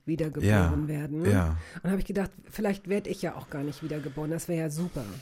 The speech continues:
Speaker 2: Ja, so ein Vogel hat da so ein ganz kurzes Leben nur, ne? Ich meine, dann hat man den
Speaker 1: Naja, so ein Papagei, der wird, glaub ich,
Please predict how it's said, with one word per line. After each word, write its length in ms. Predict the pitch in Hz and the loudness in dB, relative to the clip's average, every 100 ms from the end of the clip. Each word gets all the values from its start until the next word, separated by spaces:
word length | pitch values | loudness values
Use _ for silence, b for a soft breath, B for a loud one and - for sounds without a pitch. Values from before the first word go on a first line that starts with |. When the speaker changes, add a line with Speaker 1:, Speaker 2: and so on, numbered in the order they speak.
| - | 4
Speaker 2:
Ja, 80 | |
so 80 | 92 | 6
ein 60 | 95 | 6
Vogel 260 | - 120 | 6 6
hat 80 | 107 | 8
da 80 | 101 | 6
so 80 | 90 | 6
ein 80 | 87 | 6
ganz 200 | 95 - | 4 2
kurzes 380 | 120 - 73 | -2 0 0
Leben 260 | 78 78 80 | 2 2 4
nur, 120 | 80 | 2
ne? 160 | 90 107 | 2 2
Ich 140 | 92 | 2
meine, 140 | 98 92 | 4 6
dann 80 | 95 | 4
hat 80 | |
man 100 | 92 | 4
den 220 | 90 90 85 _ _ - | 2 2 0 _ _ -8
Speaker 1:
Naja, 160 | 143 165 | -2 2
so 100 | 180 | 2
ein 60 | |
Papagei, 520 | 156 170 170 160 160 | 0 0 0 0 2
der 140 | 196 196 | 2 2
wird, 140 | 202 | 0
glaub 160 | 180 175 | 0 0
ich, 220 | 175 - | 0 -4